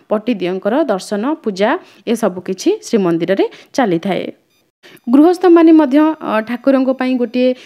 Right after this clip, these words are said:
ଛୋଟିଆ ଶୟନ କକ୍ଷଟିଏ ତିଆରି କରନ୍ତି। ଯେଉଁମାନେ ପାରନ୍ତି, ସେଇ ଶୟନ କକ୍ଷର ଯେଉଁ ଦୁଆର ମୁହଁ ରହିଥାଏ, ଗୋଟିଏ ଧୁକୁଡ଼ି ଦ୍ୱାର ଥାଏ, ଯେଉଁଠି ପ୍ରଭୁ ଶୟନ କରିଥାନ୍ତି, ଅ,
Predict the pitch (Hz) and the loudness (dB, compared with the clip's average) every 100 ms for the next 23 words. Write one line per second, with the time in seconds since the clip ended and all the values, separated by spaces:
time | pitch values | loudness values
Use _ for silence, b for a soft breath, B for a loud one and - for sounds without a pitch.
0 | B 226 233 254 247 262 254 254 254 233 | B -10 -4 -4 0 0 0 0 0 2
1 | 247 254 233 - 247 240 214 240 226 220 | 0 -2 -4 -2 -2 0 -2 0 -2 0
2 | 220 220 233 254 311 294 294 285 247 247 | 0 0 -2 2 4 6 4 2 0 -2
3 | 240 254 - B B - 277 311 294 247 | -2 -6 -8 B B -2 0 2 2 2
4 | 294 330 269 - 294 285 277 285 285 220 | 4 2 0 -2 -2 0 2 0 0 -6
5 | 202 233 285 302 247 247 208 220 220 220 | -2 2 2 4 2 2 0 0 0 -2
6 | 233 B 262 240 254 320 226 233 - 320 | -2 B -10 -4 2 2 2 -2 0 2
7 | 311 247 240 233 220 180 208 B B 208 | 2 2 0 -2 -2 -2 -4 B B -2
8 | 254 247 277 277 202 208 240 214 247 254 | 2 2 2 2 0 0 -2 0 -2 0
9 | 214 220 214 220 214 233 208 214 226 B | 0 -2 -2 -4 -2 -4 -4 -6 -8 B
10 | B - 196 | B -6 -4